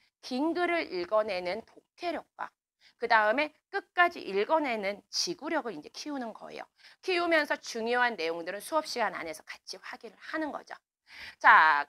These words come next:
글 이제 썼습니다, 어머니들. 아, 읽었습니다. 자, 어휘도 찾았고, 이제 모르는 어휘 없으니까 이제 글도 읽었죠.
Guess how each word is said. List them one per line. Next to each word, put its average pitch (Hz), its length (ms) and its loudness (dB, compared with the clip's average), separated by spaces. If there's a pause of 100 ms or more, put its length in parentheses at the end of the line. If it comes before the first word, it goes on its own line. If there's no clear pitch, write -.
(140)
글 285 320 -8
이제 240 180 -8
썼습니다, 277 640 -6
어머니들. 143 400 -6 (280)
아, 190 80 -8
읽었습니다. 247 640 0 (180)
자, - 240 6
어휘도 277 440 0
찾았고, 262 680 -6
이제 220 180 -2
모르는 269 440 -2
어휘 190 220 0
없으니까 180 500 -6
이제 165 480 -4
글도 320 300 -6
읽었죠. 190 420 -8